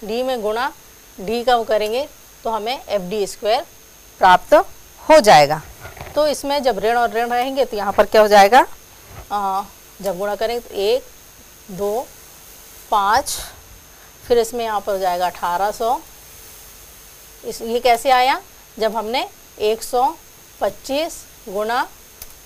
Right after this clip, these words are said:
पच्चीस किया तो ये जो संख्या है ये हमें प्राप्त हो जाएगी। इसी तरह से सारे उसमें हम करेंगे तो यहाँ पर शून्य का शून्य हो गया, फिर यहाँ पर बत्तीस सौ हो गया,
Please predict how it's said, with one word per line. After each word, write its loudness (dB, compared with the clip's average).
पच्चीस -10
किया 0
तो 0
ये -2
जो -4
संख्या -8
है -10
ये -6
हमें -14
प्राप्त -2
हो 8
जाएगी। 6
इसी -2
तरह 4
से -2
सारे 4
उसमें -2
हम -6
करेंगे 0
तो -6
यहाँ 0
पर 4
शून्य -6
का -2
शून्य 2
हो 10
गया, 8
फिर -4
यहाँ -2
पर 2
बत्तीस -8
सौ 0
हो 0
गया, 6